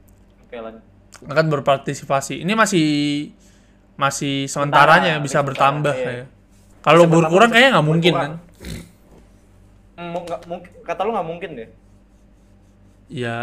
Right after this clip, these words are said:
Speaker 2: pasti udah bayar dong kalau kayak gini kan, take tempat
Speaker 1: Oh
Speaker 2: anjing.
Speaker 1: iya sih.
Speaker 2: Ini kan bayar marketing gitu.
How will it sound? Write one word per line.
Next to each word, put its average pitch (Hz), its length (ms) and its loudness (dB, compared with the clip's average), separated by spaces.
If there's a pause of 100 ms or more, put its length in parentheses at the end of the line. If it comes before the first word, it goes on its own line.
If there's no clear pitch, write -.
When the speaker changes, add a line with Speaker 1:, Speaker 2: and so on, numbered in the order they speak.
(200)
Speaker 2:
pasti 139 280 -2
udah 170 200 6
bayar 156 400 6
dong 185 160 2
kalau 165 160 4
kayak 156 160 -2
gini 180 160 -4
kan, 214 160 -4
take - 160 -8
tempat 196 400 -6
Speaker 1:
Oh 143 80 -4
Speaker 2:
anjing. 147 120 -2
Speaker 1:
iya 147 120 -4
sih. 117 400 -14 (560)
Speaker 2:
Ini 180 80 -8
kan 220 160 0
bayar 165 200 6
marketing 165 480 -2
gitu. 123 200 -6